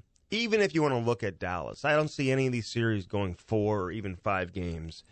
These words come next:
Um, so you're looking at a long series, potentially a seven-game series, one that goes the,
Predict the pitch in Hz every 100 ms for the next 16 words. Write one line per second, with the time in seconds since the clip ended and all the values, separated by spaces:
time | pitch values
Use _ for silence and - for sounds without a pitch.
0 | - _ _ _ - 104 104 98 98 -
1 | 139 156 175 147 117 110 107 101 - 107
2 | 95 82 85 - 117 131 131 - 113 104
3 | - - 135 127 123 110 104 - 104 101
4 | 95 107 104 98 110 98 92 90